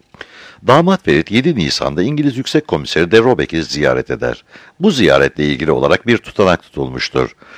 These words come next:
Damat Ferit'in niyetlerini açıklayan bu çok önemli belgenin özetini veriyorum.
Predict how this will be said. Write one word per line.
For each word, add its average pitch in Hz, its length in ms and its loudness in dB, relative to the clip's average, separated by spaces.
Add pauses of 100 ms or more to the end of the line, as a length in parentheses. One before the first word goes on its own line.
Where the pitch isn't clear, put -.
(200)
Damat 76 400 4
Ferit'in 82 400 -2
niyetlerini 85 480 2
açıklayan 76 460 0
bu 80 60 -6
çok 139 220 -2
önemli 73 360 0
belgenin 80 420 0
özetini 69 500 -4
veriyorum. 65 560 -4